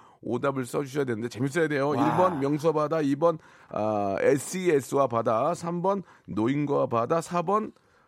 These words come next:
Speaker 1: 이거 확 받아? 예.
Speaker 2: 선물이요?
Speaker 1: 네.
Speaker 2: 정답자 중 스무 명께
Speaker 1: 뭐 주는데?
Speaker 2: 돼지고기 쇼핑몰 이용권을
Speaker 1: 아,
Speaker 2: 드릴게요.
Speaker 1: 요새 금값이야,
Speaker 2: 와.
Speaker 1: 돼지고기.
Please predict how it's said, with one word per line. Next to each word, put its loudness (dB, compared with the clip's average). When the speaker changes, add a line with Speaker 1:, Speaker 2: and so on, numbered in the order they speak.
Speaker 1:
이거 2
확 0
받아? 2
예. 0
Speaker 2:
선물이요? -2
Speaker 1:
네. -4
Speaker 2:
정답자 -2
중 -4
스무 -2
명께 -2
Speaker 1:
뭐 2
주는데? -2
Speaker 2:
돼지고기 2
쇼핑몰 -2
이용권을 -2
Speaker 1:
아, -6
Speaker 2:
드릴게요. -6
Speaker 1:
요새 0
금값이야, 0
Speaker 2:
와. -2
Speaker 1:
돼지고기. -6